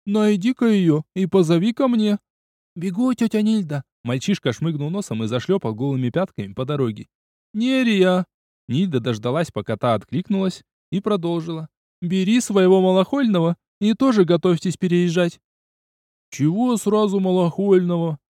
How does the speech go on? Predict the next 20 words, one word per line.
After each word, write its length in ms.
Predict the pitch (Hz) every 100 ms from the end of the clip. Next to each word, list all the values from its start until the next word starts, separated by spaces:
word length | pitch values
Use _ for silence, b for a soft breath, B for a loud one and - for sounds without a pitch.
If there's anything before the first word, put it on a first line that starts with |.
| -
Голос 420 | 101 127 143 127
невзрачного 640 | 131 120 123 135 - 117 120
мужичонки 640 | 113 113 - 170 175 110
с 100 | 101
головой 420 | 120 156 214 233
выдал 280 | 208 180 147
закоренелого 680 | 143 156 156 190 196 175
подкаблучника. 840 | 156 156 151 147 180 - 151 143 - _ _ _ _ _ _
«Иди 420 | 240 247 262 285
уже, 380 | 294 262 220 214
не 140 | 202 202
топырь!» 520 | 208 190 214 202 - _ _ _ -
Тут 180 | 208 165
же 120 | 123
подтвердили 580 | 123 113 131 135 165 135
эту 220 | 120 131
версию 360 | 185 196 104
слова 320 | 98 107 139 139
его 180 | 131
супруги. 520 | 120 127 147 123 101